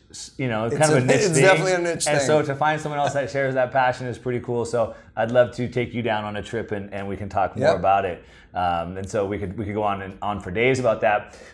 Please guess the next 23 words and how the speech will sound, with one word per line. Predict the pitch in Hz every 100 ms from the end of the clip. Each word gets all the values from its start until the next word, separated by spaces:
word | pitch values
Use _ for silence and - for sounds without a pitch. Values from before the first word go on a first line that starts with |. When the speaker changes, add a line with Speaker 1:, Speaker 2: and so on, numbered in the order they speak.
| -
Speaker 1:
But | 143 151
let's, | 165 -
let's | 180 -
get | 202
right | 180 156
into | 156 147
it. | 143
So, | 156 143 - - -
um, | 151
I | 156
started | 156 233 214
talking | 180 170
about | 151 143 117
decentralized | 143 139 123 127 127 127
finance, | 127 120 123
which | 123
is, | 123 107 120
which | 139 139
is | 127
an | 120
amazing | 120 151 170 131 135
space. | - 123 117 117 -
Um, | 120 113 104